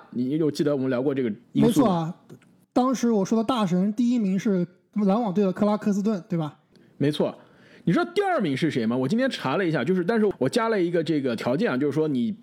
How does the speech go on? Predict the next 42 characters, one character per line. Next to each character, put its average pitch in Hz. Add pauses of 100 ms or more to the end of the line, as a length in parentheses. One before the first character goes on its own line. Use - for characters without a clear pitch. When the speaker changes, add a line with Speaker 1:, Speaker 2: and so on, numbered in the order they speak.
(100)
Speaker 1:
这 180
个 156
赛 151
季 135 (340)
必 202
须 202
至 180
少 165
打 - (100)
二 165
十 156
五 160
场 156
比 -
赛， 127 (140)
就 135
是 127
去 -
掉 135
了 120
很 101
多 123
那 127
种 110
小 107
样 190
本 120
量 117
的 95
事 -
情。 95 (400)
加 226
了 226
二 226
十 208
五 202
场 202
比 110
赛 143
的 123
这 127
个 110